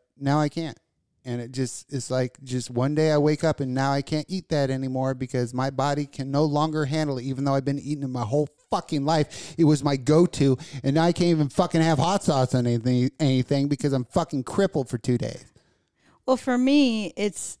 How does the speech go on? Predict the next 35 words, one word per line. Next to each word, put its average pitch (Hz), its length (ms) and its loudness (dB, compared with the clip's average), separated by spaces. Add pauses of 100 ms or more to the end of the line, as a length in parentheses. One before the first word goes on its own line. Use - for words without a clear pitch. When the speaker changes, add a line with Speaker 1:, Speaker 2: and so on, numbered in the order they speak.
Speaker 2:
incredibly 196 640 -4
sweet - 680 -10 (220)
foods. - 640 -8 (840)
Speaker 1:
Okay, 143 300 -4 (100)
let 156 140 -4
me 196 100 -4
ask 170 280 -2
you 143 180 -2
both 127 260 -4
a 117 60 -12
question - 420 -14
here. 104 200 -16 (720)
What 190 640 0 (960)
did 131 180 -2
you 120 160 2
really 160 480 4
love 113 400 0 (1000)
that 127 100 2
you've 131 180 2
had 135 240 0
to - 80 -10
completely 185 580 -2
give 151 280 2
up 127 240 0
because 117 320 -2
you 113 60 0
got 139 320 2
old 127 200 2
and 120 80 -4
your 110 80 -2
body 113 240 -2
can't 101 240 -8
take 95 220 -12
it - 0 -
anymore? 98 160 -16